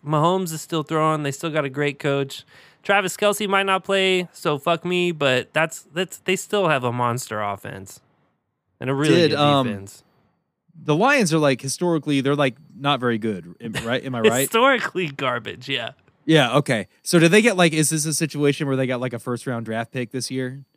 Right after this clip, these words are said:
Speaker 2: Were they
Speaker 1: No,
Speaker 2: that
Speaker 1: they
Speaker 2: bad?
Speaker 1: didn't. They have, no, they have a good offense. They have a good offense this year. Um, but they're,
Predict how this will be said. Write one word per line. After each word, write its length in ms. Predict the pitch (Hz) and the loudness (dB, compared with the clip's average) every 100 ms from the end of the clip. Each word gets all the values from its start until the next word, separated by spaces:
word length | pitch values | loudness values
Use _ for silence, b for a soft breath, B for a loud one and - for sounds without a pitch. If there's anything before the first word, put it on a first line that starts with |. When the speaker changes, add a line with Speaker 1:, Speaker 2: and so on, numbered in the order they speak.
| _ _ _ | _ _ _
Speaker 2:
Were 100 | - | 2
they 60 | 180 | 4
Speaker 1:
No, 100 | 185 | 6
Speaker 2:
that 120 | 175 | 4
Speaker 1:
they 80 | 175 | 4
Speaker 2:
bad? 100 | 131 | 2
Speaker 1:
didn't. 360 | 127 127 127 | 2 -2 0
They 140 | 247 262 | 2 4
have, 120 | 196 | 2
no, 220 | 214 214 | 0 2
they 80 | 254 | 2
have 100 | 226 | 0
a 60 | |
good 180 | 196 226 | 0 4
offense. 560 | 214 185 - 127 120 - - | 6 4 2 -2 -4 -10 -4
They 80 | 160 | -4
have 120 | 160 | -2
a 20 | |
good 160 | 170 214 | 0 4
offense 400 | 151 127 120 - | 2 2 -8 -10
this 180 | 104 | -14
year. 240 | 92 92 - b b b b b - | -14 -14 -16 b b b b b -4
Um, 320 | 123 110 107 | -2 -2 -4
but 240 | 117 120 - - | -4 -4 -4 -14
they're, 460 | 135 - 139 160 | -16 -6 -2 -2